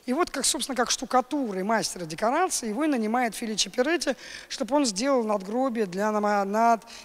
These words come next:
не над могилой, а просто в церкви Санта-Мария-Маджоре, а, надгробие Николая четвертого.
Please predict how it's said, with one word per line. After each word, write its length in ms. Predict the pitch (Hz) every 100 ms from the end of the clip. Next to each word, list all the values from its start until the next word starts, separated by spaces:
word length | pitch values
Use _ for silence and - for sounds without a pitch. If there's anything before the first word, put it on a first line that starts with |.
| -
не 140 | 233
над 300 | 240 226 175
могилой, 460 | 180 190 269 311 196
а 40 |
просто 300 | - 233 -
в 20 | -
церкви 360 | - 269 -
Санта-Мария-Маджоре, 1080 | 196 233 214 196 196 202 185 185 202 269 233 - - - - - - -
а, 300 | 240 202 196
надгробие 420 | 202 202 240 226
Николая 440 | 202 190 202 202 190
четвертого. 600 | - 196 165 - 180